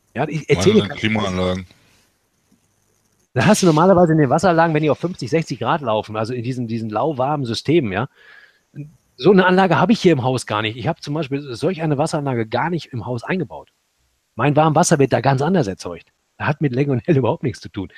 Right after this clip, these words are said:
Speaker 1: Das wird in dem Moment erzeugt. Aber egal, was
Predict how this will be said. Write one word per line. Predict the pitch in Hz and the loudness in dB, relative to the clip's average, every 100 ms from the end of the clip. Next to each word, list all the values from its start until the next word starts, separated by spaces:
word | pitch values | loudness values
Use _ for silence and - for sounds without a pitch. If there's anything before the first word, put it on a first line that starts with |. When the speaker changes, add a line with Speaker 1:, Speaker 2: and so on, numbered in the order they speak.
| - - | -18 -8
Speaker 1:
Das | 98 | -6
wird | 131 135 | -4 -2
in | 117 107 | -2 -2
dem | 104 | -4
Moment | 98 165 185 | -2 -2 -2
erzeugt. | - - 82 - _ - - - - - _ - | -10 -12 -18 -18 _ -20 -20 -20 -20 -20 _ -6
Aber | 139 156 | -2 0
egal, | 127 117 101 - 175 | 2 2 0 -2 -8
was | 135 | -4